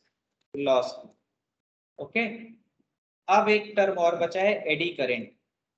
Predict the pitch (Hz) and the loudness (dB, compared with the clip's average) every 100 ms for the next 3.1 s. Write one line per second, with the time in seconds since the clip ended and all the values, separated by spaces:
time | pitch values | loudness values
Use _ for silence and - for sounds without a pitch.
0 | _ _ _ _ _ _ _ 160 180 226 | _ _ _ _ _ _ _ 4 4 4
1 | 240 233 214 196 175 185 151 147 151 151 | 0 2 2 0 -2 -4 -4 -4 0 0
2 | 151 151 - _ 156 156 156 196 139 127 | 0 -6 -18 _ -10 -6 -2 0 0 -6
3 | - | -8